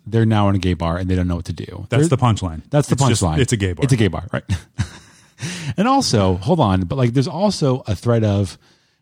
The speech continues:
Speaker 1: the gay guys will make you gay.
Speaker 2: Oh, for sure. Yeah, yeah, yeah.
Speaker 1: Like, if you're around a lot of gay men, they will turn you gay or
Speaker 2: Yeah.
Speaker 1: make you do gay stuff.
Speaker 2: Yeah.
Speaker 1: Which is basically what happens in the scene. Like, they're forced to dance with the leather-clad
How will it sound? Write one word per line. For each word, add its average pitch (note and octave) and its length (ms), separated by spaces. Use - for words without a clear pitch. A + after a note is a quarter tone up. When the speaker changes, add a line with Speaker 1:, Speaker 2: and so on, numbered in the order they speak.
Speaker 1:
the B2+ 280
gay D#3+ 240
guys B2 280
will G2+ 140
make G2+ 260
you F#2+ 120
gay. F2 340
Speaker 2:
Oh, C3+ 220
for B2 160
sure. D3+ 180
Yeah, C3 220
yeah, C#3 60
yeah. C#3 200
Speaker 1:
Like, A2+ 220
if B2 160
you're E3 300
around B2+ 220
a A#2+ 60
lot A#2 180
of G2 140
gay B2 180
men, F#2 420
they F#2 120
will F#2+ 160
turn F#2 280
you F2 140
gay F2 400
or B2 80
Speaker 2:
Yeah. - 40
Speaker 1:
make A2+ 300
you A2 80
do G2+ 180
gay F2+ 200
stuff. - 440
Speaker 2:
Yeah. C3 260
Speaker 1:
Which C3+ 220
is C#3 80
basically F#3 380
what C#3 180
happens A2 380
in F2+ 80
the E2 100
scene. - 480
Like, G#2+ 240
they're A#2+ 140
forced E3 440
to B2+ 80
dance A2 500
with G#2 400
the F#2+ 160
leather-clad F2+ 920